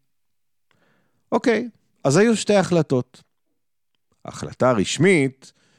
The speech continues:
זו שפורסמה לימים לכלל ישראל, הייתה להחביא אותו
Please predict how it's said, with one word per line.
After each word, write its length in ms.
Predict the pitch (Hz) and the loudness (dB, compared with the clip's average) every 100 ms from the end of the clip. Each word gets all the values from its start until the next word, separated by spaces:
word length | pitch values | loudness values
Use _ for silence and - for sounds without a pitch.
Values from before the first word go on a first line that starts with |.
| _ _ - | _ _ -14
זו 280 | 71 139 | -2 0
שפורסמה 800 | 156 120 - 120 113 - - 117 | 0 -2 -4 -6 -4 -4 -2 0
לימים 380 | 123 82 95 123 | 0 -2 -2 -2
לכלל 380 | 87 - 110 143 | -2 -4 -6 -4
ישראל, 480 | 165 160 151 247 196 | -6 -6 -2 0 0
הייתה 440 | 110 - 139 139 143 _ _ _ | -2 0 0 0 -6 _ _ _
להחביא 580 | 82 85 82 - 98 220 | -6 -4 -4 -8 -2 2
אותו 400 | 262 233 226 196 | 2 2 0 0